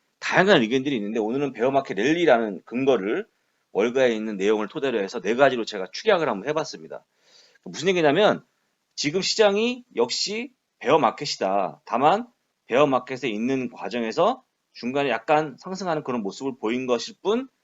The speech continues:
베어마켓이 계속 유지가 되고 있는 것이고, 이 랠리가 곧 꺾여서 다시 한번 조정에 들어갈 수 있는, 예, 그런 상황이다. 오히려, 어, 그런 걸 본다 그러면, 예, 상승하는 틈을 이용해서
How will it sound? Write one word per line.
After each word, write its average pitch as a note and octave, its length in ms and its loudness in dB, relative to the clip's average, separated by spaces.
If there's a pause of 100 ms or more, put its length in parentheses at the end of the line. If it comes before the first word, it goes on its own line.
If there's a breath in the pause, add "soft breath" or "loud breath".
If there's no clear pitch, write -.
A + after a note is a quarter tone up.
(440)
베어마켓이 C#3 800 0 (420)
계속 A#2+ 220 -10
유지가 A#2+ 280 -4
되고 A2 240 -4
있는 B2 180 -2
것이고, G#2+ 520 0 (340)
이 B2 140 -4
랠리가 C3+ 420 4
곧 A2+ 180 -6
꺾여서 F3+ 440 -2
다시 - 260 -4
한번 E3 260 4
조정에 A#2+ 300 -2
들어갈 G#2 300 2
수 G2 140 -8
있는, B2+ 360 -4 (460)
예, F2 100 -4
그런 A2 240 -4
상황이다. A#2+ 560 -2
오히려, D3 540 4 (480)
어, F#2+ 340 -2
그런 D3+ 220 2
걸 D3 100 6
본다 A#2+ 240 2
그러면, B2+ 480 0 (400)
예, - 80 -12
상승하는 F#3 540 -2
틈을 E3 260 -4 (140)
이용해서 A2+ 600 -2